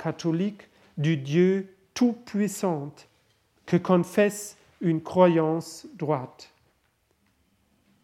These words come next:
Credulitas, crédulité, n'est plus un indice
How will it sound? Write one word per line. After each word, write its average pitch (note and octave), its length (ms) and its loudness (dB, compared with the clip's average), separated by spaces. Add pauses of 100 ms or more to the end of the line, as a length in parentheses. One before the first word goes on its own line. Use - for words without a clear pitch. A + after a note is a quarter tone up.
(400)
Credulitas, F3+ 1500 2 (600)
crédulité, G#3 1120 2 (420)
n'est F#3+ 140 8
plus A3+ 380 4
un G3 160 6
indice F3+ 680 -2